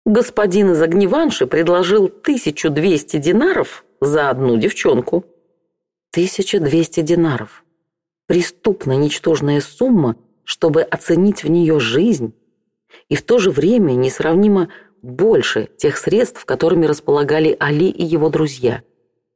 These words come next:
Али, лишенный своих богатств в момент изгнания из Девабада,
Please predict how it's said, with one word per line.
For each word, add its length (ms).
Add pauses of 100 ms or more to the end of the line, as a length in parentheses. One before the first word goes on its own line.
(460)
Али, 320
лишенный 520
своих 380
богатств 640
в 60
момент 420
изгнания 560
из 60
Девабада, 640